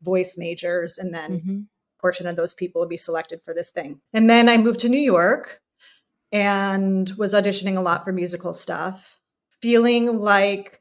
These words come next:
Speaker 1: I, I was, I was, I was working, I was getting work here and there, but, you know, it's, like, s-, always such a hustle,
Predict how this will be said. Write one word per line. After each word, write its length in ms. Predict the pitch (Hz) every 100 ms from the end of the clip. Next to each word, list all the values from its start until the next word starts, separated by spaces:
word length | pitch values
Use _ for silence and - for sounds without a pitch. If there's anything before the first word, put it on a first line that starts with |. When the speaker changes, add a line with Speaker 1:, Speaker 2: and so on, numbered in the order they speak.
| -
Speaker 1:
I, 100 | 226
I 60 | 226
was, 240 | 240 247
I 100 | 240
was, 220 | 240 247 -
I 60 | 233
was 200 | 254 214
working, 380 | 196 190 185
I 60 | 180
was 200 | 180 185
getting 260 | 185 180 170
work 180 | 165
here 180 | - 175
and 160 | 170 170
there, 160 | 165
but, 180 | 170 180
you 120 | 196
know, 140 | 175 170
it's, 200 | 170 -
like, 220 | 170 - _ _ _
s-, 180 | - -
always 380 | 196 190 175 170
such 200 | 190 185
a 60 |
hustle, 720 | 175 180 - 185 180 180 185